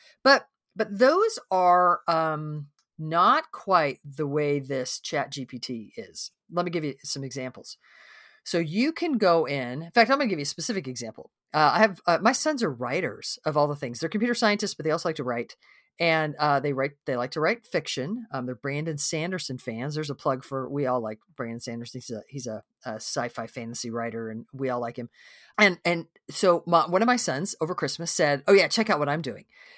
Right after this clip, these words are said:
And so he would put in, uh, a request into the, the Chat G P T that w-, he would say something like, "Write me a short story where,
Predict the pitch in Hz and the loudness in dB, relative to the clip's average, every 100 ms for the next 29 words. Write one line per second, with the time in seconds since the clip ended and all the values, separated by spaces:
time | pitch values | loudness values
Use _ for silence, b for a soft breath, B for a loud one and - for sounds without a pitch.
0 | b 175 208 185 - 277 330 392 - - | b -2 0 0 2 2 4 0 -2 4
1 | 196 - 170 151 151 185 151 143 160 160 | 2 4 -2 0 -2 -2 0 2 0 0
2 | 160 131 - 156 156 151 147 - 151 143 | 0 -2 -4 -8 -4 -4 -4 -6 -6 -4
3 | - 156 143 135 139 131 123 135 165 143 | -2 -2 -2 -10 -10 -8 -6 -4 -6 -6
4 | 185 165 - 185 196 180 160 143 - b | -6 -4 -2 -2 -2 -4 -2 -4 -4 b
5 | b b 170 240 349 381 330 226 - - | b b 4 4 4 0 -2 0 0 0
6 | 190 190 - - 185 165 131 113 117 165 | 0 0 -4 -6 -2 0 0 -2 -6 -8
7 | 202 _ _ _ - 170 175 165 160 156 | -10 _ _ _ -4 2 6 6 6 4
8 | 151 151 | 2 0